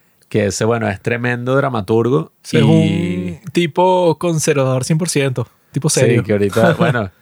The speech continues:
Speaker 1: imagínate, ahorita yo he visto videos de YouTube que cuando lo mencionan, "Sí, bueno, eh, tengo que hacer una advertencia porque él será buen guionista, o sea, pero yo lo separo de toda su vida privada y su o-, posición política", o sea.
Speaker 2: Y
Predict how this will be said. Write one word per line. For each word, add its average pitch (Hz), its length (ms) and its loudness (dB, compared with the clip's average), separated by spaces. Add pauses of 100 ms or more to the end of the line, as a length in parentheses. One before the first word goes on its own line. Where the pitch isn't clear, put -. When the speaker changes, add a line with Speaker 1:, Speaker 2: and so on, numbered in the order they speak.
(120)
Speaker 1:
imagínate, 113 460 -2
ahorita 107 240 2
yo 113 100 2
he 120 40 2
visto 127 240 -2
videos 123 200 2
de 135 80 -2
YouTube 143 240 -4
que 127 100 -6
cuando 117 220 -2
lo 107 80 -2
mencionan, 107 460 -4 (500)
"Sí, 120 380 -2
bueno, 95 500 -4
eh, 98 260 -8
tengo 98 200 -4
que 120 80 -6
hacer 113 200 -6
una 107 460 -4
advertencia 98 800 -6
porque 95 320 -8 (600)
él 117 340 0
será 170 220 0
buen 175 200 -4
guionista, 156 600 -2
o 104 60 -4
sea, 123 240 -2
pero 113 160 0
yo 107 180 0
lo 113 120 0
separo 127 420 0
de 139 80 -2
toda 113 180 -2
su 131 200 -8
vida 110 200 2
privada 107 640 0
y 98 80 -6
su 98 480 -8 (160)
o-, 113 120 -10
posición 104 580 -8
política", 120 440 0
o 135 60 2
sea. 131 220 2
Speaker 2:
Y 135 220 -6